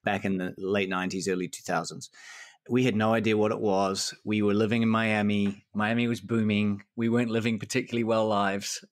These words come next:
<laughs> We certainly were. I wouldn't have called us, uh, pioneers at that point of health and wellness, that's for sure. And so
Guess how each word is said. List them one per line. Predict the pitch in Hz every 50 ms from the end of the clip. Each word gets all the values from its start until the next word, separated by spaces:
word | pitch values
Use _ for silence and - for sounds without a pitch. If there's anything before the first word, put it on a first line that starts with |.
| _ _ -
<laughs> | - - 165 135 -
We | 131 175 -
certainly | - - 156 151 151 139 135 131 123
were. | 123 131 120 110 _ - - -
I | 117
wouldn't | 127 143 151 147 143
have | 135 127
called | - - 143 135 135 135 123
us, | 120 117 117 - -
uh, | 123 113 110 107 104 101 _ _ _ _ _
pioneers | - - 120 113 110 110 113 117 120 110 107
at | 110 107
that | 107 107 107 -
point | - 117 117 110 107 101
of | 98 98 92 - - _ -
health | - - 117 117 120 113 - -
and | 107 104
wellness, | 101 98 90 101 113 131 151 147 - - -
that's | 117 120 - -
for | - 104
sure. | - - 117 113 143 170 - _ _ _ _ -
And | 127 127 127 127 123
so | 127 - 131 123 123 120 117 117 113 -